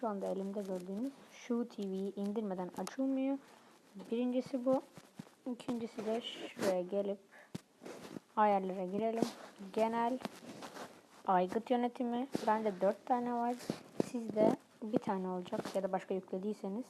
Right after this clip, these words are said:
şu L T D''den burada uygulamayı sil kısmında sizde güven olacak. Oraya tıklayacaksınız,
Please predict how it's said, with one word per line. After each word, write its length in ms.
şu 460
L 240
T 340
D''den 1400
burada 480
uygulamayı 640
sil 160
kısmında 540
sizde 380
güven 600
olacak. 460
Oraya 260
tıklayacaksınız, 960